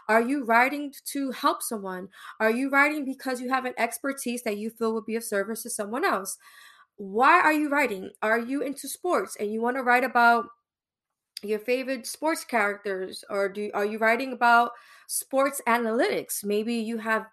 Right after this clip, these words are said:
tons of great advice to give someone. Uh, my husband, he loves to, um, share,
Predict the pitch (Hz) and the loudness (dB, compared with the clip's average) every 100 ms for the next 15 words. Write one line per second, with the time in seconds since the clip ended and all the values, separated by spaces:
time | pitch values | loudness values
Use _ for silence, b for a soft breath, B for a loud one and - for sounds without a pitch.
0 | - 247 254 254 196 226 240 226 208 226 | -8 -6 -4 -6 -4 -2 0 0 -2 -2
1 | - 208 220 - 226 208 208 202 208 B | -4 -8 -8 -4 -4 -4 -4 -4 -8 B
2 | B B - 202 196 196 208 214 233 262 | B B -6 -2 -2 0 0 4 2 0
3 | 240 233 202 208 220 226 - - 233 220 | -4 -2 0 4 6 4 0 -6 -6 -4
4 | 214 202 202 233 220 220 214 | -4 -6 -6 -4 -2 -2 -4